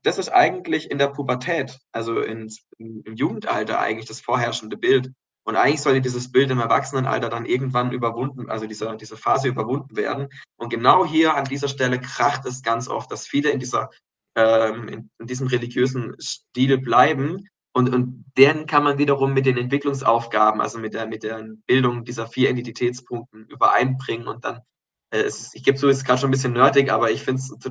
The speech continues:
total sch-, es ist simpel eigentlich, ja. Ähm, ich bleibe in meinem fundamentalistischen Weltbild von Gut und Böse, von Schwarz und Weiß, von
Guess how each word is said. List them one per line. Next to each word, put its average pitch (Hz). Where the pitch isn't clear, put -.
total 127
sch-, -
es -
ist -
simpel 180
eigentlich, 117
ja. 127
Ähm, 117
ich 123
bleibe 151
in 151
meinem 139
fundamentalistischen 135
Weltbild 131
von 131
Gut 135
und 123
Böse, 127
von 127
Schwarz 127
und 123
Weiß, 135
von 123